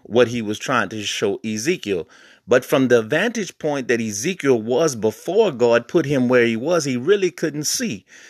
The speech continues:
And s-, a lot of times we have to get in our prayer closet with God.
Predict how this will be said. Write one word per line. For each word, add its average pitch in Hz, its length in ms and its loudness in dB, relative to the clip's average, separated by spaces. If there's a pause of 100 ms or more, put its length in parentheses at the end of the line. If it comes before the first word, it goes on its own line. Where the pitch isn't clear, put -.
(140)
And 131 180 2
s-, - 220 -2
a 131 100 2
lot 147 240 0
of 175 100 -2
times 151 360 0
we 180 160 -2
have 165 180 0
to 117 80 -6
get 139 220 0
in 151 100 0
our 120 160 -2
prayer 180 340 0
closet 156 440 -2
with 123 180 -4
God. 139 400 0